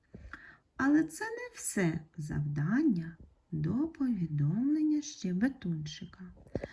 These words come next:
Нам з вами потрібно до виділених слів підібрати спільнокореневі слова і записати поруч з ними.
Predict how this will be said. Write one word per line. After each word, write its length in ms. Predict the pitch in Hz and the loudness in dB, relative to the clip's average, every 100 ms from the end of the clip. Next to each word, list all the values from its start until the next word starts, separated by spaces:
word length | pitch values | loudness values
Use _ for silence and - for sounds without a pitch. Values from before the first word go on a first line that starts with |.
| - _ | -14 _
Нам 220 | 220 339 | -2 0
з 60 | 403 | 0
вами 260 | 370 359 339 | 2 2 0
потрібно 800 | - 311 277 254 233 226 226 233 | -4 -6 0 2 2 2 0 -2
до 240 | 214 233 | 2 4
виділених 760 | 226 220 302 320 330 294 254 - | 6 6 8 10 10 10 10 6
слів 720 | - - 160 156 170 220 247 - - - - - - - - - | -2 -2 -2 2 4 4 4 -6 -20 -20 -20 -20 -20 -20 -20 -6
підібрати 680 | 185 175 175 170 175 170 156 | 0 4 4 4 4 2 0
спільнокореневі 1160 | 147 - 202 180 160 156 151 156 156 151 147 151 | -6 -4 2 4 2 0 -2 0 2 2 2 -2
слова 960 | - - 190 175 147 143 147 220 339 381 - - _ | -10 -2 2 4 2 0 -2 2 2 0 -10 -20 _
і 120 | - | -4
записати 800 | 151 156 151 170 - 208 294 - - _ _ | -2 -2 -4 -10 -6 -4 -4 -6 -20 _ _
поруч 520 | - 156 180 180 - - | -2 0 0 -6 -14 -12
з 160 | - 151 | -4 -2
ними. 180 | 135 | -2